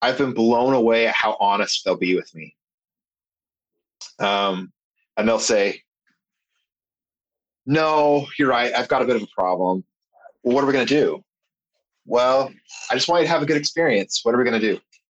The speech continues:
"Well, you know what? Give me two more weeks. I wanna see if I can do better."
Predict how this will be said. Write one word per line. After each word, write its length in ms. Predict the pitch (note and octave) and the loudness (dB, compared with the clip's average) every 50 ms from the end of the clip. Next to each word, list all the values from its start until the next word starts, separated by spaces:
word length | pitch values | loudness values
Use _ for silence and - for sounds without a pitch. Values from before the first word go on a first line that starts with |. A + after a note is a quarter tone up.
| _ _ _ _ _ _ _ _ _ _ _ _ _ | _ _ _ _ _ _ _ _ _ _ _ _ _
"Well, 420 | - B2 C3 C3+ C3+ C#3 C#3 C#3 _ _ _ _ _ _ _ _ _ _ _ _ _ _ _ _ _ _ - | 0 2 2 2 2 0 -2 -4 _ _ _ _ _ _ _ _ _ _ _ _ _ _ _ _ _ _ -2
you 100 | C3+ C#3+ | 0 2
know 80 | D#3 | 2
what? 140 | D#3+ D3 - | 2 2 2
Give 120 | - E3 D#3 | 0 0 0
me 80 | F3 E3 | -2 -2
two 180 | - - E3 | -2 -2 0
more 160 | D3+ D3 C3 | 0 2 2
weeks. 320 | B2 B2 A2 A2+ - - - - | 2 0 0 -2 -6 -10 -6 -4
I 40 | A2+ | -2
wanna 180 | B2+ C3+ C3 | -2 -2 -2
see 160 | B2 - C3+ B2+ | -2 -2 -2 0
if 80 | B2 | 0
I 80 | B2 A2 | 0 -2
can 120 | A#2 A2+ | -2 -4
do 100 | G2+ G2 - | -8 -6 -4
better." 300 | F2+ E2+ - - - | -4 -4 -4 -6 -10